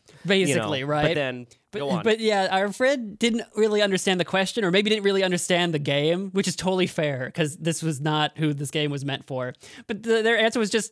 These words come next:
Speaker 2: they'd have to have similar interests. <laughs> And so here we are, a bunch of guys who are friends with similar interests to each other.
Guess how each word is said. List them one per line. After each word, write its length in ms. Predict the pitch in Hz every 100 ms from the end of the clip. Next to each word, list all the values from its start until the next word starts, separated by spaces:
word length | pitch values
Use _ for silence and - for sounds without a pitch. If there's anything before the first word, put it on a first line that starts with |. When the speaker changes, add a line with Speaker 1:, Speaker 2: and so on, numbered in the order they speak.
| _
Speaker 2:
they'd 120 | 226
have 140 | 214 208
to 80 |
have 100 | 214
similar 320 | 202 220 208 208
interests. 560 | 208 - 139 - - -
<laughs> 60 | - _ _ _ _ _ _ _ _ - - 415 - 494 285
And 100 | 285
so 220 | 254 302 - - - 320
here 140 | 285
we 100 | 330
are, 300 | 302 302 285 285 262
a 60 |
bunch 180 | 269 285
of 140 | - 233
guys 560 | 262 269 262 247 - -
who 100 | 262
are 120 | 262 240
friends 500 | 277 269 262 240 -
with 200 | - 214
similar 500 | - - 277 381 320
interests 720 | 277 320 494 370 226 180 - -
to 140 | 339
each 220 | 233 226
other. 240 | 247 226